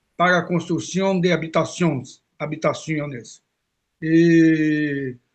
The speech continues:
un, en algunos estados del Brasil, nosotros, eh, en este periodo, eh,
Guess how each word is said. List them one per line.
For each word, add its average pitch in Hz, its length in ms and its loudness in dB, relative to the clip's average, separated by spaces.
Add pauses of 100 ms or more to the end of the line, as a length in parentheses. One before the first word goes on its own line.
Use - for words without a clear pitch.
(160)
un, 226 380 -6
en 214 240 0
algunos 208 540 0
estados 220 500 2
del 190 180 2
Brasil, 180 480 0
nosotros, 175 580 -2 (460)
eh, 160 580 2 (200)
en 175 400 -4
este 202 320 2
periodo, 226 840 2 (480)
eh, 160 540 2